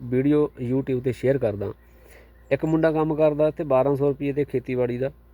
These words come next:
ਤੇ ਉਹ ਸਟਾਲੇ ਵਿੱਚ ਵੀ ਕੰਮ ਕਰਦਾ। ਸਟਾਲੇ ਦਾ ਤੇ ਖੇਤੀਬਾੜੀ ਦਾ ਕੰਮ ਕਰਕੇ ਸਾਰੇ ਇਕੱਠੇ ਪੈਸਿਆਂ ਨੂੰ ਬਾਰਾਂ ਸੌ ਰੁਪਇਆ ਮਿਲਦਾ।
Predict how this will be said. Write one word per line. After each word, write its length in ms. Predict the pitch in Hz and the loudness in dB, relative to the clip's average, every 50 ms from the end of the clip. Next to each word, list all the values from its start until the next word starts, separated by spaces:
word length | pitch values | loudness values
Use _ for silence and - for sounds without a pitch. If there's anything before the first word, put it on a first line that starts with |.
| - - - - - - - - | -20 -20 -20 -20 -20 -20 -6 0
ਤੇ 540 | 135 135 135 135 135 135 135 135 139 139 - - | 2 4 6 6 6 6 4 4 4 2 0 -2
ਉਹ 100 | 135 135 | -4 -6
ਸਟਾਲੇ 300 | - - 131 135 151 160 | -2 -2 0 0 2 0
ਵਿੱਚ 200 | 156 147 - 143 | 0 -2 -2 -4
ਵੀ 100 | 143 135 | -4 -2
ਕੰਮ 240 | 139 135 131 131 | -2 -2 0 0
ਕਰਦਾ। 380 | 127 135 131 127 127 135 - - - - - _ _ _ _ - - | 2 2 2 2 0 -2 -4 -4 -6 -14 -20 _ _ _ _ -20 -20
ਸਟਾਲੇ 440 | - - - 127 135 147 156 160 156 | -6 -2 2 2 4 4 4 4 4
ਦਾ 100 | 151 147 | 4 2
ਤੇ 120 | 143 151 | 0 -2
ਖੇਤੀਬਾੜੀ 520 | - - 139 131 - 139 135 135 135 135 | -2 -2 -2 -2 -2 -2 -2 0 0 2
ਦਾ 100 | 131 135 | 0 0
ਕੰਮ 240 | 127 - 131 131 131 | -2 -2 -4 -4 -4
ਕਰਕੇ 360 | 120 - 127 120 - - 135 | -4 -4 -4 -4 -4 -6 -8
ਸਾਰੇ 180 | 120 127 123 143 | -6 -2 -2 -2
ਇਕੱਠੇ 300 | 139 - 127 - 135 123 | -2 -4 -4 -4 -4 -2
ਪੈਸਿਆਂ 200 | - 127 123 131 | -2 0 0 0
ਨੂੰ 120 | 139 139 | 0 2
ਬਾਰਾਂ 260 | 123 120 117 117 120 113 | 2 2 2 2 2 0
ਸੌ 120 | 117 117 | -2 -2
ਰੁਪਇਆ 200 | 113 110 120 117 | -2 -2 -2 -2
ਮਿਲਦਾ। 340 | 107 101 101 101 - - | -2 -2 -4 -6 -8 -10